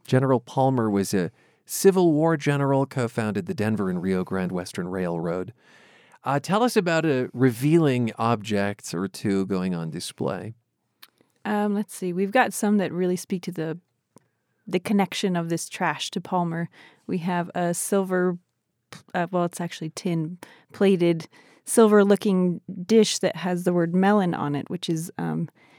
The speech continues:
Speaker 2: his wife's maiden name. So if we didn't have strong enough connections before that, we certainly do now. Um, we also just have things like bricks and things that we know were, um, unique bricks that were enameled white,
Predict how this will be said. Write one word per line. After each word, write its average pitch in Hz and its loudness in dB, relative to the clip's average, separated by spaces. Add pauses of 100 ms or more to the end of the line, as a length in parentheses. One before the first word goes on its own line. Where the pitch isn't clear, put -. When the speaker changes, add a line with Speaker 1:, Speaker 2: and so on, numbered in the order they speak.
Speaker 2:
his 170 -2
wife's 165 -4 (140)
maiden 180 0
name. 175 -4
So 165 -2 (500)
if 180 -2
we 196 4
didn't 220 4
have 196 4
strong 185 2
enough 175 0
connections 170 -4
before 170 -2
that, 156 -2
we 180 -4
certainly 170 -4
do 165 0
now. 160 -2 (500)
Um, 165 -2
we 180 0
also 180 -2
just 175 -4
have 165 -4
things 165 -4
like 160 -4 (460)
bricks 190 2
and 185 2
things 180 2
that 185 0
we 185 0
know 175 0
were, 175 -4 (160)
um, 165 -4 (420)
unique 214 8
bricks 185 2
that 156 -2
were 170 -2 (180)
enameled 175 0 (120)
white, 180 0